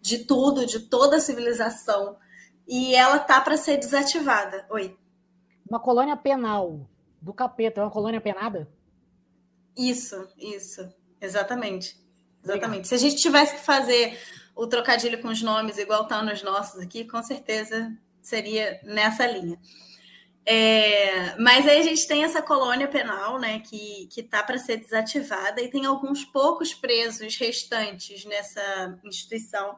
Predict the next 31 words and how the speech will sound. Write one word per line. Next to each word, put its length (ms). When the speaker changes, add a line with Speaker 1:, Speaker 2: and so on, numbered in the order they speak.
Speaker 1:
que 100
tá 200
prestes 460
a 60
receber 400
uma 160
visita 420
de 100
um 80
fiscal, 600
que 120
é 80
meio 240
que 100
a 100
última 540
coisa 460
que 100
será 280
necessária 760
pra 320
fechar 580
o 60
lugar 560
e 300
encaminhar 680
esses 280
presos 460
pra 220
outro 420
lugar. 440